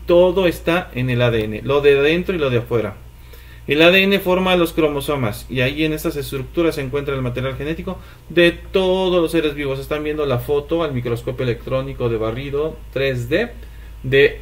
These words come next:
un cromosoma. ¿Mm? De un cromosoma.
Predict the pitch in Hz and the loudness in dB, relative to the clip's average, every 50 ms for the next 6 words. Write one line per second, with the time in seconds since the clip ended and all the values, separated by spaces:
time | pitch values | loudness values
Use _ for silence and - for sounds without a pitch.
0 | - - - 175 185 185 185 185 180 185 190 185 185 185 180 185 190 190 185 185 | -4 0 2 2 4 4 2 2 2 0 -2 -2 -2 -2 -2 -2 -2 -4 -6 -8
1 | - - - - - - - - - 165 160 165 165 165 165 170 170 165 - - | -12 -16 -16 -16 -16 -16 -12 -4 2 4 4 4 4 2 2 0 0 -2 -2 -6
2 | - - - - - - - - - - 165 160 139 107 95 98 - - - - | -12 -14 -14 -14 -14 -14 -14 -4 0 0 0 2 0 -2 -4 -6 -10 -14 -16 -16
3 | - - - - - - - - - - - - - - - - - - - - | -18 -18 -18 -18 -18 -18 -18 -18 -18 -18 -18 -18 -18 -18 -18 -18 -18 -18 -16 -16
4 | - - 113 104 101 120 139 165 180 - - - - - - - - - - - | -14 -12 -12 -10 -8 -8 -8 -10 -12 -14 -16 -18 -20 -20 -20 -18 -18 -18 -18 -18
5 | - - - - - - - - - - 120 120 127 120 135 131 123 120 101 - | -18 -18 -18 -18 -18 -18 -18 -14 -10 -6 -4 -4 -4 -4 -4 -4 -4 -4 -4 -6
6 | - 110 101 - | -8 -10 -10 -12